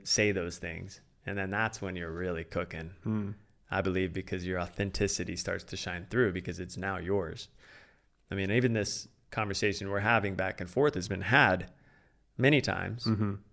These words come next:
Speaker 1: right? And it's, now is different. The signature behind what I'm saying and carrying, I'm trying to make it unique in my own. You're doing the same. This collaboration of these two different viewpoints collaborating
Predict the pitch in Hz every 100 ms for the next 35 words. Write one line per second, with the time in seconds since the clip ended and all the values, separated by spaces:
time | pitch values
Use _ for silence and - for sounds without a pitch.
0 | _ - 95 95 104 110 101 98 - -
1 | 95 95 123 135 107 135 123 90 - _
2 | _ _ - 104 117 113 113 120 107 104
3 | 107 104 98 101 110 - 131 135 139 139
4 | 104 101 104 123 135 151 143 - 98 95
5 | 98 95 98 95 95 95 92 95 90 92
6 | 120 147 151 135 95 95 92 92 - 127
7 | 127 131 - - - - - - 101 98
8 | 101 104 120 120 110 95 104 - 107 104
9 | 92 92 104 113 120 113 - 101 101 107
10 | 104 104 107